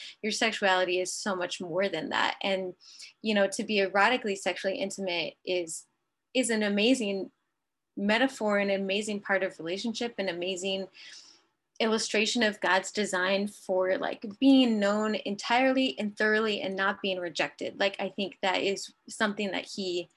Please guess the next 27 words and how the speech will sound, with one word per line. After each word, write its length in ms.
he 160
illustrates 600
through 180
marriage. 500
And 80
at 100
the 60
same 260
time, 300
like, 300
like, 300
I've 160
had 240
sex, 360
it's 120
great, 400
I 80
love 260
it, 180
it's 140
important, 560
but 200
I, 160
I 40
mean, 220
it's 300
not 320